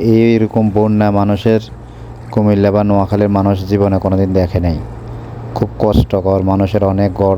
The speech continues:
বাড়িগুলা পানির তলে ঢুলিয়ে গেছে, ডুবিয়ে গেছে। আসলে অনেক কষ্টের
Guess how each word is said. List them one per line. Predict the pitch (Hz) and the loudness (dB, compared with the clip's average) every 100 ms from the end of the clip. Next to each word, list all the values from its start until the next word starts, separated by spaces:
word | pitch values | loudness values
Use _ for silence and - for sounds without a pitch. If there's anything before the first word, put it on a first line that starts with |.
| 92 | 0
বাড়িগুলা | 95 95 95 95 98 95 - - - - - - | 2 2 2 2 2 0 -6 -16 -16 -16 -10 -2
পানির | 101 95 | 0 0
তলে | 104 98 98 | 0 2 2
ঢুলিয়ে | 95 98 95 | 2 2 2
গেছে, | 92 - 95 90 - - - - - - - - 95 | 0 0 0 -2 -8 -20 -20 -20 -20 -20 -20 -8 0
ডুবিয়ে | 98 104 104 98 | 2 4 2 2
গেছে। | 90 101 95 | 0 0 0
আসলে | 90 101 95 | 0 0 0
অনেক | 98 101 | 0 -2
কষ্টের | - 98 - 98 | -2 -2 0 -2